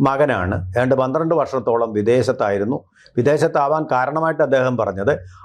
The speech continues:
അവാമി ലീഗിൻ്റെ പ്രവർത്തകർ വേട്ടയാടുന്നു. നമുക്കറിയാം ഷെയ്ഖ് ഹസീന,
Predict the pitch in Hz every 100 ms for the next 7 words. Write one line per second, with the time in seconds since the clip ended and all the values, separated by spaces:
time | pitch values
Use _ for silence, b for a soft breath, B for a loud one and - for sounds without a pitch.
0 | 127 127 147 156 165 165 160 156 151 147
1 | 147 143 156 131 123 123 123 131 156 175
2 | - _ _ _ 120 127 135 170 143 120
3 | 117 98 87 - - b b b 131 131
4 | 135 135 131 127 135 143 131 135